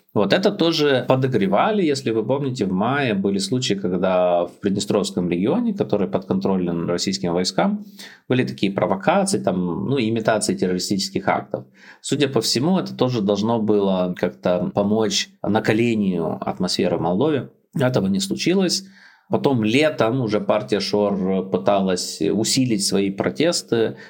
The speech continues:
никто на них не хотел идти, они даже через подставные компании заключили контракт с, э, Киркоровым и с, э, Моргенштерном,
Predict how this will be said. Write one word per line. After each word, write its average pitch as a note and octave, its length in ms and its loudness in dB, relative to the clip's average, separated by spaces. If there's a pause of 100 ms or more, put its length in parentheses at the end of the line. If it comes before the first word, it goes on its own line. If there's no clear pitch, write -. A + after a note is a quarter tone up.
(140)
никто G2+ 320 0
на G2+ 60 2
них G2 240 0
не F#2+ 80 -2
хотел F#2+ 400 -2
идти, C#3 320 0
они G#2+ 200 2
даже G2+ 640 0
через G2 300 0
подставные G2+ 520 0
компании G2+ 640 0
заключили G2 540 -2
контракт G#2 440 0
с, - 220 -6
э, F#2 500 0
Киркоровым A#2 960 0 (340)
и A2 220 2
с, - 380 -4
э, F#2+ 400 0
Моргенштерном, A#2 1080 0